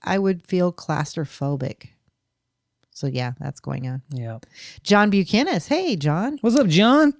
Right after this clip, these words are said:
Speaker 1: Uh, "These days, I'm not that adventurous. The most adventurous I get now is putting out my podcast without being canceled." <laughs>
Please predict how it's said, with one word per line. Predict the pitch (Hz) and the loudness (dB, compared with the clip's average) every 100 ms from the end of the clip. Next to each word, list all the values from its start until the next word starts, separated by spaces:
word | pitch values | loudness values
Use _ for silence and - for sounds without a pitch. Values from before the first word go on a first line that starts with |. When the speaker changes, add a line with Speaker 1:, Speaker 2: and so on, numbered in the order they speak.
| - | 0
Speaker 1:
Uh, | 185 175 | 2 2
"These | 180 226 294 | 4 4 4
days, | 214 214 240 | 2 4 4
I'm | 214 185 | 4 2
not | 180 202 214 | 2 0 0
that | 175 156 | 0 2
adventurous. | 147 147 147 165 175 | 2 0 0 0 0
The | 170 | 0
most | 156 160 143 | 2 2 0
adventurous | 143 151 151 - 156 151 - - | 0 0 0 0 0 0 -2 -10
I | - 165 185 | -4 -2 0
get | 160 - 151 | 0 -2 -2
now | 139 143 | -2 -2
is | 143 | -4
putting | - - 156 151 | -6 -4 -2 -2
out | 139 - | -2 -2
my | 135 | -6
podcast | - 170 185 - 139 143 147 | -4 -4 -4 -4 -4 -2 -4
without | 151 135 - - | -4 -4 -4 -4
being | 135 135 | -6 -6
canceled." | 135 160 180 151 131 143 - | -6 -4 -4 -4 -4 -4 -4
<laughs> | - | -4